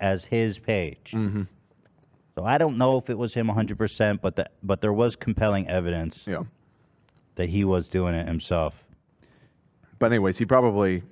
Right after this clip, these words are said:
Speaker 2: got banned enough, 'cause I remember he got into the giant war with Throst and lost.
Speaker 1: Yeah, yeah, yeah.
Speaker 2: That he's like, "You gotta edit it, but,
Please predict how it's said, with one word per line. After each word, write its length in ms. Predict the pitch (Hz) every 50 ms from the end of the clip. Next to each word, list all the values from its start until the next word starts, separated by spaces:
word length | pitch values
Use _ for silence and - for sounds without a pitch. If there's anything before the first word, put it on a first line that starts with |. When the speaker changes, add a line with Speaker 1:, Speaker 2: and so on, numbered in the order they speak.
| - - _ _ - - - - -
Speaker 2:
got 260 | 92 104 98 95 85 87
banned 540 | 95 92 95 95 90 85 85 85 82 - - -
enough, 640 | 92 82 87 90 87 85 87 - - - - - -
'cause 120 | - 95 90
I 40 |
remember 460 | 87 87 87 90 85 82 65 87 87 104 - - -
he 80 | 104 92
got 160 | 92 85 80
into 180 | 90 87 - 87
the 60 | 82
giant 300 | 85 87 82 87 82 82 78
war 220 | 85 87 87 85
with 140 | 85 80 -
Throst 520 | - - 90 87 82 85 87 - - - 87
and 100 | 85 85
lost. 440 | 85 90 78 73 87 90 - - - -
Speaker 1:
Yeah, 260 | - 101 107 98 123 101
yeah, 180 | 98 92 85 82
yeah. 300 | 80 76 73 69 71 76 -
Speaker 2:
That 340 | 104 98 85 87 87 82 - _ - 101
he's 140 | 98 90 87
like, 160 | 95 90 76 95
"You 100 | 101 95
gotta 180 | 104 101 101 95
edit 280 | 95 98 98 98 90
it, 160 | 90 85 80
but, 240 | - 92 85 82 85